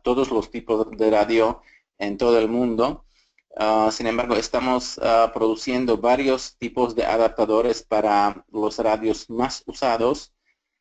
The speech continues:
Am, aquí pueden ver algunos de ellos. Son los adaptadores para, por ejemplo, para el Rocket AC Prism,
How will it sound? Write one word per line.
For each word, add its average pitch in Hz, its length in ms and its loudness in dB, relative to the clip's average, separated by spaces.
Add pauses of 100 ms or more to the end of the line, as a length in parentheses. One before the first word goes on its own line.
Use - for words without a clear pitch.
(140)
Am, 107 600 -2
aquí - 180 -8
pueden 127 300 0
ver 120 400 0
algunos 117 440 0
de 120 120 4
ellos. 135 480 0 (340)
Son 120 160 -6
los 117 140 0
adaptadores 120 600 2
para, 104 440 2
por 110 100 -6
ejemplo, 101 540 -4 (320)
para 107 540 2
el 101 600 -4
Rocket 117 340 0
AC 113 300 -2
Prism, 147 480 2